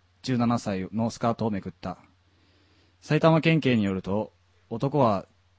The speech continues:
女子生徒に「パンツを見せろよ」などと数分付きまとった後、犯行に及んだ。短いスカートは見せるべきだと供述している。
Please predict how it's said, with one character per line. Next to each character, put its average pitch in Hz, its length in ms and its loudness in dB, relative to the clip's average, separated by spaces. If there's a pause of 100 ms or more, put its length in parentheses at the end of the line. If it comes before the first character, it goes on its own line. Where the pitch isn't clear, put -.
(220)
女 113 120 -4
子 - 60 -6
生 143 160 2
徒 107 120 -4
に 95 280 -4
「パ 147 160 0
ン 147 60 2
ツ 113 100 -4
を 104 40 0
見 101 100 -2
せ 123 100 0
ろ 123 80 2
よ」 95 220 -2
な 123 120 -2
ど 110 120 0
と 123 100 -6
数 120 180 -4
分 117 380 0
付 - 140 -18
き 120 80 -2
ま 110 200 -4
と 113 100 -6
っ 107 60 -8 (420)
た 107 120 -2
後、 110 320 -2 (160)
犯 127 180 0
行 117 160 0
に 110 80 0
及 95 140 -2
ん 92 60 -4
だ。 92 160 -8 (500)
短 143 460 2
い 110 200 0 (340)
ス - 120 -18
カ 117 200 0
ー - 20 -2
ト - 180 -6
は 95 240 -4 (880)
見 120 80 -2
せ 156 160 4
る 127 80 2
べ 123 120 0
き - 60 -14
だ 123 120 -4
と 156 240 -4
供 107 160 -2
述 107 240 -6
し - 60 -10
て 92 100 -12
い 87 100 -8
る。 85 140 -14